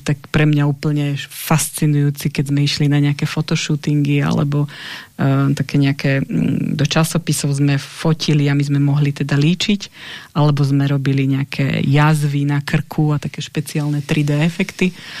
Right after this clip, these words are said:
ale hlavne to, ako, ako funguje,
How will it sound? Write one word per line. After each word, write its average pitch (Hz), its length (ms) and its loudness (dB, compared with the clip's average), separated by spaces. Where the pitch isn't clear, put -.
ale 156 160 4
hlavne 160 400 4
to, 170 220 0
ako, 151 560 0
ako 170 240 0
funguje, 156 760 2